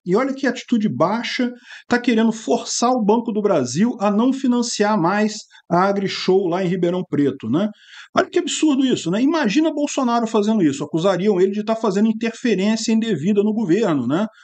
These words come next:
É, não tinha, não tinha parado, e realmente é uma interferência, porque o Banco do Brasil deveria olhar para os interesses do próprio Banco do Brasil, não política, não interessa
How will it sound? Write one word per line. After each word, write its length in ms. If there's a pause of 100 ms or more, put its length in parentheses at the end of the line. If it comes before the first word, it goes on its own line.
(280)
É, 320
não 180
tinha, 200 (100)
não 120
tinha 200
parado, 240
e 20
realmente 360
é 40
uma 100
interferência, 680
porque 180
o 80
Banco 240
do 60
Brasil 380
deveria 460
olhar 340 (460)
para 140
os 100
interesses 680
do 220
próprio 420
Banco 320
do 100
Brasil, 380
não 80 (320)
política, 540
não 100
interessa 600